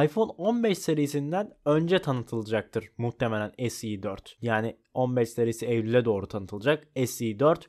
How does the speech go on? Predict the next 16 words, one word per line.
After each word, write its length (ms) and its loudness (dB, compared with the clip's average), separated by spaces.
onlardan 540 0
Eylül'den 480 -2
önce 320 -4
tanıtılacağı 680 -2
için 320 -8
piyasaya 520 2
çıkan 500 0
fabrika 460 2
çıkışlı 560 -8
ilk 220 0
U 260 4
S 140 -10
B 80 0
Type-C 720 -2
portuna 440 0
sahip 460 0